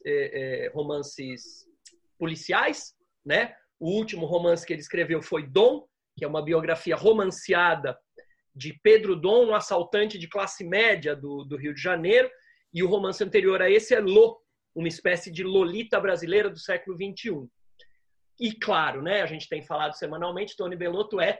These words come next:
também, claro, além de escritor, a gente vai falar de literatura, mas a gente vai se permitir falar um pouquinho dos Titãs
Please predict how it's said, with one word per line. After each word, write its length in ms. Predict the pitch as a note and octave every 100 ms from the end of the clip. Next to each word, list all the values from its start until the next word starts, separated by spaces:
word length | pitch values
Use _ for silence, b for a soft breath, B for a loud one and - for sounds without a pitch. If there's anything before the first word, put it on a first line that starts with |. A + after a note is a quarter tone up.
| -
também, 580 | A#3+ A#3 E3 F3+ B3+ - -
claro, 300 | E3+ G#3 E3
além 200 | D#3+ D#3+
de 60 |
escritor, 580 | - F3+ E3+ G3 A#3 B3+ - b b
a 60 | B2
gente 160 | C3+
vai 140 | D3 D3
falar 260 | E3 E3
de 100 | D#3
literatura, 600 | D3+ D3 D#3+ D#3+ F3 G#3+
mas 120 | A3
a 40 | G#3+
gente 140 | G#3+
vai 120 | G3+
se 140 | G#3 -
permitir 420 | G#3+ G#3+ G3 G#3
falar 260 | - G3+ A3
um 80 |
pouquinho 800 | A3+ E4 D4 - - D4 D#4 C#4+
dos 180 | A#3 A3+
Titãs 600 | - E3+ F3+ G3+ A3 -